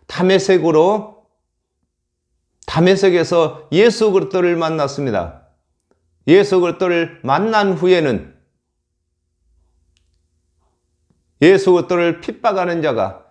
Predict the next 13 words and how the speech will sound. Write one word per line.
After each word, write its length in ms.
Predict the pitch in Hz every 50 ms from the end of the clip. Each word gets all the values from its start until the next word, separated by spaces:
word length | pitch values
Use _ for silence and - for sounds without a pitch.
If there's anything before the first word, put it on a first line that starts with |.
| _ -
예수 380 | 165 190 196 190 190 185 180
그리스도의 440 | 160 175 175 170 - 190 175 165 -
복음을 640 | - - 170 170 160 165 160 165 160 156 - - _
전하는 640 | _ - - 175 214 226 214 208 196 190 185 180 175
자로 560 | 165 170 165 165 175 180 185 180 - - _ _
변해서 680 | - 156 160 160 156 143 131 135 127 104 85 80 - _ _ _ _ _ _ _ _ _ _ _ _
땅끝까지 680 | - 160 202 202 190 185 165 - 175 160 165 175 165 165
복음을 400 | - 175 180 185 180 170 165 156
전하는 400 | 160 175 165 160 151 151 156 156
데에 440 | 143 151 147 139 156 180 202 196 196 - _ _ _ _ _ _ _ _ _ _ _ _ _ _ _ _ _ _ _ _ _ _ _ _
일을 420 | 156 180 214 233 190 190 180 170
하는 280 | 160 - 202 190 196 190
것을 580 | 170 151 143 175 175 180 196 202 202 - -